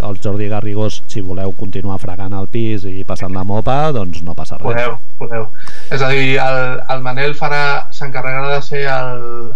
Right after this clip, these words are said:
Speaker 2: el mestre de cerimònies. Ell dirà: "Un, dos, tres", i començarem a fer un play, i tant ell com jo parlarem del que passa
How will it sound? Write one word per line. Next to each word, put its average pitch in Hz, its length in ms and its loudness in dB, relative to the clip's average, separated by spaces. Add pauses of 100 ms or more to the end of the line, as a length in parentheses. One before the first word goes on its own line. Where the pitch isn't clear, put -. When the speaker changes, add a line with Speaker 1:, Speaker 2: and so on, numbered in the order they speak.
Speaker 2:
el 120 180 0 (360)
mestre 147 320 0
de 135 80 0
cerimònies. 143 800 0
Ell 143 100 0
dirà: 135 240 0 (180)
"Un, 160 280 0
dos, 127 260 0
tres", 160 460 0 (340)
i 151 100 0
començarem 123 480 0
a 120 100 0
fer 131 100 0
un 123 80 0
play, 202 280 0 (120)
i 214 260 0 (400)
tant 135 200 0
ell 156 160 0
com 160 160 0
jo 190 240 0
parlarem 143 400 0
del 139 140 0
que 123 100 0
passa - 160 0